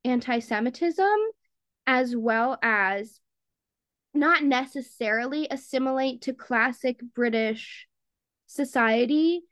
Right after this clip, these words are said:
but to integrate with British society and have conversations with their Christian counterparts and non-Christian,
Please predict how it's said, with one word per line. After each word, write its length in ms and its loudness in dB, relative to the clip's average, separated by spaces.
but 260 -2
to 460 -4
integrate 1080 -2
with 500 2
British 460 -2
society 760 -2
and 200 0
have 420 0
conversations 1040 -8
with 280 -2
their 240 2
Christian 840 -4
counterparts 880 -4
and 220 -4
non-Christian, 880 -6